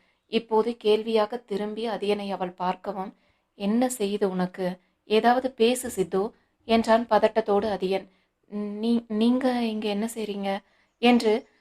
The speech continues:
"நான் எங்கே இருக்கிறேன்?" என்று வழக்கமாக மயக்கத்தில் இருப்பவர்கள் கண் விழித்ததும் கேட்கும் கேள்விக்கு பதிலாக எடுத்ததும் பாவை இப்படி கேட்கவும், "இதுதான்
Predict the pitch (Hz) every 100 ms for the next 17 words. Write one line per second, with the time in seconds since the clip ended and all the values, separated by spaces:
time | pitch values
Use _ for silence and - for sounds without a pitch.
0 | _ _ 214 208 226 220 208 220 254 220
1 | 220 233 233 240 233 196 196 185 196 220
2 | 220 202 220 196 196 214 214 202 190 190
3 | 196 190 190 185 - _ _ - 220 240
4 | 214 208 208 208 214 220 202 202 214 196
5 | 196 202 214 208 202 190 185 196 190 196
6 | 196 - _ _ 220 220 254 254 254 247
7 | 202 196 214 190 190 214 208 196 185 202
8 | 196 190 - _ _ _ _ - 202 208
9 | 226 254